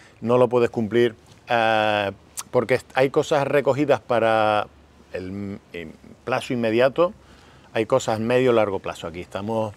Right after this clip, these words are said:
planteando, pues, o planteamos ya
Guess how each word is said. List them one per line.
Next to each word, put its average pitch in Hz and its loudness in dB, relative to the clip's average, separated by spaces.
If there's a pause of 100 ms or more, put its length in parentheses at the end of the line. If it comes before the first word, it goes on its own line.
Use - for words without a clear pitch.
planteando, 113 -2 (440)
pues, 107 -2
o 92 -6
planteamos 110 -2
ya 127 0